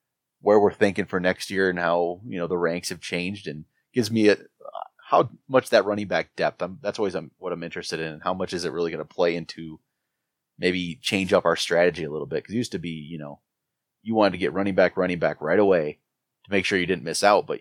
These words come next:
I don't, you don't, you might not necessarily have to do it anymore. So we'll see. Jeff, you have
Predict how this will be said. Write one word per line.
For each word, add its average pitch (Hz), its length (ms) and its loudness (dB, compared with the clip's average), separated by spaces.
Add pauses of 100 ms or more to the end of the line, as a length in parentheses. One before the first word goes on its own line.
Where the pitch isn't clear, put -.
(120)
I - 60 -12
don't, 127 180 -20
you 110 120 -18
don't, 147 280 -6
you 139 100 -12
might 156 200 -6
not 143 220 2
necessarily 147 800 0
have - 300 -10
to 107 60 -4
do 170 260 -2
it 110 100 4
anymore. 78 480 -8 (800)
So 87 440 2 (880)
we'll 185 80 0
see. 156 340 2 (200)
Jeff, - 400 2
you 110 140 -2
have 107 120 4